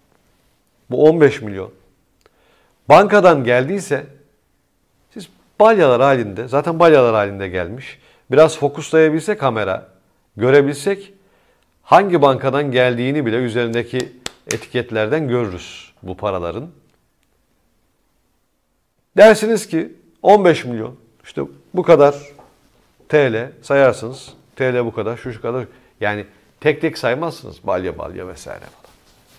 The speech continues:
Dört saat sürmüş burada bu işlem. Niyeyse. İyi de bu parayı binayı satan,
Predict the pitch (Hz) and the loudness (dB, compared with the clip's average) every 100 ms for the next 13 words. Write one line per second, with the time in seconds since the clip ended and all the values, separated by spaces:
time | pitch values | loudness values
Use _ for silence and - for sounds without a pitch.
0 | _ 131 170 170 131 143 - 98 90 - | _ 2 2 2 -2 -2 -8 -20 -20 -20
1 | _ - 98 95 _ 123 98 85 - 76 | _ -20 -18 -18 _ -18 -18 -16 -18 -20
2 | _ _ _ _ _ _ _ _ _ 98 | _ _ _ _ _ _ _ _ _ -8
3 | 123 147 - 71 _ _ _ _ _ _ | -8 -8 -12 -18 _ _ _ _ _ _
4 | _ _ _ _ _ _ _ _ _ _ | _ _ _ _ _ _ _ _ _ _
5 | _ _ _ _ _ _ _ _ _ _ | _ _ _ _ _ _ _ _ _ _
6 | _ _ _ _ _ _ _ _ _ 170 | _ _ _ _ _ _ _ _ _ -2
7 | 220 196 117 - - _ _ _ _ 156 | 2 2 0 -8 -20 _ _ _ _ -2
8 | - 214 143 127 - - _ 113 135 170 | 0 4 4 2 -10 -20 _ -6 -2 -2
9 | 170 143 139 156 117 | -4 -8 -6 -6 -6